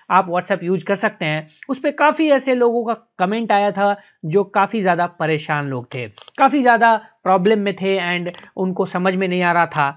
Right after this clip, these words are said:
कि actually क्या यूज़ करना चाहिए and what privacy is।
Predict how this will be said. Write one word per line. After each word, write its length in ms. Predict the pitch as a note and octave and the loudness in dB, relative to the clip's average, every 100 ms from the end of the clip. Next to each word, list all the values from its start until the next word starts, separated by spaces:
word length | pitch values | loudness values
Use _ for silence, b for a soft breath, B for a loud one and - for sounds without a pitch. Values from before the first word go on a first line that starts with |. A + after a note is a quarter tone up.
| _ | _
कि 240 | G3+ G3+ F#3+ F3 | -4 -4 -2 -6
actually 340 | F#3 F#3+ F#3 - | -4 -4 -4 0
क्या 120 | F#3+ | 0
यूज़ 260 | F#3 E3+ | 0 -2
करना 220 | - D#3 D#3+ | -4 -6 -4
चाहिए 360 | E3 E3+ F3+ | -4 -2 -2
and 120 | D#3+ | -4
what 140 | D#3+ E3 | -6 -4
privacy 380 | D3+ C#3+ C3 C3+ B2 | -2 -2 -6 -10 -10
is। 220 | D#3 A2 | -10 -10